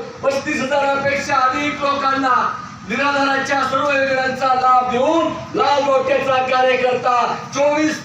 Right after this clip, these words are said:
तास आदिवासी बांधवांना सरकारी योजनांच्या लाभासाठी काम करतो आणि या देशामध्ये गरिबाच्या कामासाठी वेळ खर्ची करताय. म्हणून आमची भूमिका आहे, पंधराशे रुपये काय देऊन तुम्ही उपकार करताय,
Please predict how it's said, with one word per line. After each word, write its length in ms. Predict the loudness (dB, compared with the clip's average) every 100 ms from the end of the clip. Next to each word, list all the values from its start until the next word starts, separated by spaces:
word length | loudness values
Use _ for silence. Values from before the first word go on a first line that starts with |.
| -2
तास 320 | 2 2 0
आदिवासी 500 | 0 0 0 -2 -2
बांधवांना 580 | 0 2 2 0 0 0 -2 -4 -8 -4
सरकारी 440 | -2 0 0 0
योजनांच्या 540 | 0 0 0 0 0
लाभासाठी 720 | 2 2 2 2 0 -2 -4 -4
काम 280 | 0 0 0
करतो 320 | -2 0 2 4 4 0 -4 -2
आणि 180 | 0 2
या 120 | 2
देशामध्ये 680 | 2 0 0 0 0 0 0 -2 -6 -4
गरिबाच्या 440 | -2 0 2 2 0
कामासाठी 640 | 0 0 0 0 -2 -4 -4
वेळ 280 | -2 -2
खर्ची 340 | -2 -6 -4 -6
करताय. 500 | -4 -4 -4 -4 -4 -10 -18 -6
म्हणून 180 | 0 2
आमची 240 | 0 -2
भूमिका 460 | 0 0 0 2 2
आहे, 180 | 2 0 -4 -10 -16 -6
पंधराशे 500 | -4 0 0 0 -2
रुपये 340 | -4 -2 -2 -2
काय 220 | 0 0
देऊन 200 | 0 -4
तुम्ही 320 | -6 -6 -4
उपकार 340 | -4 -2 -2 0 0
करताय, 400 | -2 -2 -2